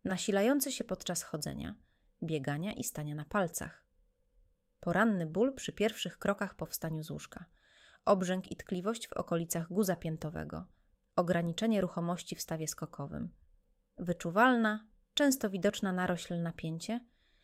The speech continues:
Zmieniony sposób chodzenia. Chód odciążający bolącą stopę. Pamiętaj,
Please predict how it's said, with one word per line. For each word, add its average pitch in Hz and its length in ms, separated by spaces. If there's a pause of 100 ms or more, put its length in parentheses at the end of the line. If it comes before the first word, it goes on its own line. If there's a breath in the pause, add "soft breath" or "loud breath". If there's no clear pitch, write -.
(160)
Zmieniony 202 540
sposób - 360
chodzenia. 180 520 (300)
Chód - 400
odciążający 170 760
bolącą 165 440
stopę. - 420 (1040)
Pamiętaj, 175 720